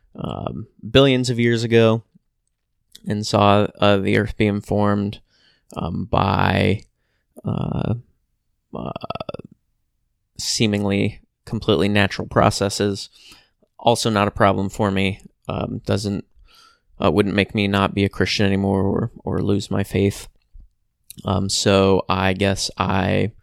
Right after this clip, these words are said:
um, I'm letting, uh, I, I, it, I guess I don't think it matters as much as I used to. So I still think, um,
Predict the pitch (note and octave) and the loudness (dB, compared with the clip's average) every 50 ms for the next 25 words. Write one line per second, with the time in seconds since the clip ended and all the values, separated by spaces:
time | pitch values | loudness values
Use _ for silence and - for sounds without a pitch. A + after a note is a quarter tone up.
0 | _ _ _ _ _ _ _ _ _ _ _ _ - - - F#2+ F#2+ F#2 G2+ G2+ | _ _ _ _ _ _ _ _ _ _ _ _ -10 -4 -2 0 2 2 2 0
1 | F#2 F#2 F#2+ G2 A2 - _ _ _ - G2 G2 G2 F2+ D#2 C#2 - - - - | 0 -2 -2 -4 -8 -10 _ _ _ -4 -2 -2 -2 -2 -4 -6 -6 -4 -2 -2
2 | G3+ G3+ - A2 G#2+ G#2 G2+ G2+ G#2 G2+ G#2 G2+ - - - _ _ _ _ _ | 0 2 4 4 4 4 2 2 0 -2 -4 -6 -8 -12 -20 _ _ _ _ _
3 | _ _ _ _ _ _ _ _ _ _ _ - G#2+ - - - - - - - | _ _ _ _ _ _ _ _ _ _ _ -8 -6 -6 -4 -4 -4 -4 -4 -4
4 | - B2 C3 _ _ _ _ _ _ - - - - - _ - - - - - | -6 -6 -8 _ _ _ _ _ _ -2 -2 -2 -2 -2 _ -14 -6 -4 -4 -2
5 | - - - - - - - G#2 G#2+ G#2+ G#2+ - - F#2+ G#2 G2 G2 D2+ - F#2 | -2 -2 -4 -4 -4 -2 -2 2 2 2 2 2 2 0 2 0 0 -2 -4 -4
6 | G2 - C#2+ E2 F#2 - - - - - _ _ _ _ _ _ _ _ _ _ | -2 0 0 0 0 -2 -6 -14 -20 -20 _ _ _ _ _ _ _ _ _ _
7 | _ _ _ _ - - G#3 G#2 G2+ F2+ F2+ - - - - - - - - - | _ _ _ _ -4 -2 2 2 2 4 2 2 2 2 2 0 0 0 0 -2
8 | - - - - - - - - - - - - - - B2+ - - - - - | -2 -2 -2 0 2 2 2 2 0 -2 -2 -2 -2 -2 -2 -4 -8 -20 -20 -20
9 | - _ _ _ _ _ _ _ _ _ _ _ _ - - _ _ _ _ _ | -20 _ _ _ _ _ _ _ _ _ _ _ _ -20 -20 _ _ _ _ _
10 | _ _ _ _ _ _ _ _ _ _ _ _ _ - - - - C3 - D3+ | _ _ _ _ _ _ _ _ _ _ _ _ _ -20 -20 -20 -8 0 4 4
11 | C#3+ C3+ - - - B2+ A#2+ - - A#2+ A2+ - B2 A2+ A2 - - - - - | 4 4 4 2 0 0 0 2 0 0 0 2 2 0 0 -2 -6 -14 -20 -20
12 | _ _ _ _ _ _ _ - - - G#2 G#2 G2 F#2+ G2 G2 F#2+ F#2+ F#2+ F#2+ | _ _ _ _ _ _ _ -8 -4 -2 0 0 2 2 2 2 2 0 -2 -4
13 | G2 | -8